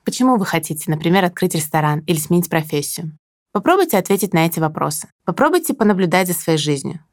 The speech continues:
Когда вы просыпаетесь? Как вы завтракаете? Нравится ли вам это? Когда открываете ежедневник,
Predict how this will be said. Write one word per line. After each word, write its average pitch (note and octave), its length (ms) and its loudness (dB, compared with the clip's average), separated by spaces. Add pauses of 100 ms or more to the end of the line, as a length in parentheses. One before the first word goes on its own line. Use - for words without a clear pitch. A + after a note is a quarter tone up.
(140)
Когда A3+ 280 2
вы C#4+ 60 0
просыпаетесь? E3 880 -2
Как - 200 0
вы A#3 100 4
завтракаете? D#3+ 720 -2 (240)
Нравится F#3+ 420 2
ли E3+ 80 2
вам D#3+ 180 4
это? D3+ 240 -4 (320)
Когда F#3+ 300 2
открываете F3+ 540 2
ежедневник, D#3+ 600 0